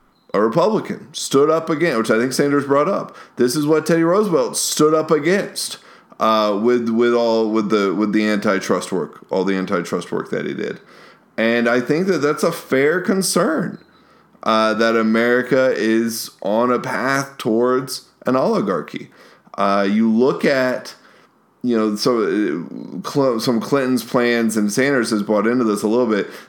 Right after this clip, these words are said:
that, you know, okay, we're not gonna tax the middle class. So that means that, you know, two hundred fifty thousand and below.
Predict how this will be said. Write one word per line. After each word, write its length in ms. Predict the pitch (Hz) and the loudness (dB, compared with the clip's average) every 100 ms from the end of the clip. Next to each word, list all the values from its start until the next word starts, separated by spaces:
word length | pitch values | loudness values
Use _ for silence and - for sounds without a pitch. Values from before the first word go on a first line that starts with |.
| - | -2
that, 180 | 110 | 0
you 100 | 110 | 2
know, 100 | 113 110 | 2 2
okay, 220 | 113 104 | 2 2
we're 160 | 101 120 | 2 2
not 180 | 127 | 2
gonna 180 | 127 110 | 0 -2
tax 440 | 104 - 127 123 - | -2 -2 -2 -2 0
the 60 | |
middle 260 | 113 110 101 | 2 2 0
class. 540 | - 113 101 87 - - - - | 0 0 0 -4 -10 -14 -20 -4
So 200 | - 117 | 0 2
that 220 | 123 127 | 2 2
means 320 | 123 120 113 | 2 0 0
that, 260 | 113 101 - | 0 0 0
you 80 | 107 | 0
know, 260 | 101 98 - - - - - | 0 -2 -8 -20 -20 -20 -4
two 220 | - 147 | 2 4
hundred 340 | 131 120 113 107 | 4 2 0 2
fifty 320 | 113 110 110 | 0 0 -2
thousand 640 | 110 101 95 90 73 85 - _ _ _ _ _ _ _ _ - | 0 0 0 -4 -8 -12 -20 _ _ _ _ _ _ _ _ -4
and 140 | 101 | -2
below. 420 | 98 92 85 - | 0 0 -2 -6